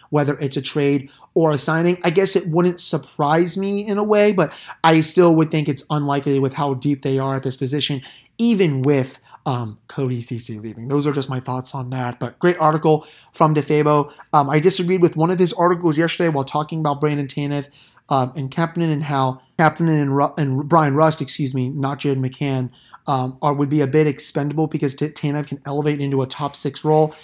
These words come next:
Don't get me wrong, I love Brandon Tanev, but, you know, as Jason says in his tweet, he's pushing thirty. He's never been that offensive force that Rust and Kapanen are. Um, I, I, again, I,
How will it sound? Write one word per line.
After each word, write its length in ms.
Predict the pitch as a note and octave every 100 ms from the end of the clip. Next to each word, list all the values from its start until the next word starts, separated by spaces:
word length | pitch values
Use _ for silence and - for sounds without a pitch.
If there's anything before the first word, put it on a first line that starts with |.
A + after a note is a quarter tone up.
| - -
Don't 140 | B3
get 140 | A3+ G3+
me 60 |
wrong, 200 | F3+ F3+ F3+
I 160 | F#3
love 260 | F#3 F3+ F3+
Brandon 300 | F3+ F3 E3
Tanev, 420 | E3+ E3 E3 D3+
but, 260 | D3+ C#3 -
you 80 | D#3
know, 100 | C#3
as 160 | D#3 D#3
Jason 320 | E3+ D#3 C#3+
says 220 | D#3 C#3+
in 80 | C#3
his 160 | D3+
tweet, 260 | - D3 C3+ - - -
he's 140 | F3
pushing 320 | F#3+ F3+ E3+
thirty. 340 | D#3 E3 D#3+ D#3
He's 180 | E3
never 260 | E3 D#3 D#3
been 260 | D#3 D3+ D3
that 280 | C#3+ C#3+ -
offensive 560 | D3 C#3+ D3+ C#3 C#3
force 360 | - D#3 D3 C#3+
that 140 | C#3+
Rust 300 | C3+ C#3 -
and 80 | C#3
Kapanen 440 | C#3 C#3 - C3 C3
are. 260 | C3 C3 - - - - -
Um, 300 | D3+ C#3+ C#3+
I, 300 | D#3+ E3 E3+ E3+
I, 60 |
again, 220 | F#3 F3+
I, 120 | D#3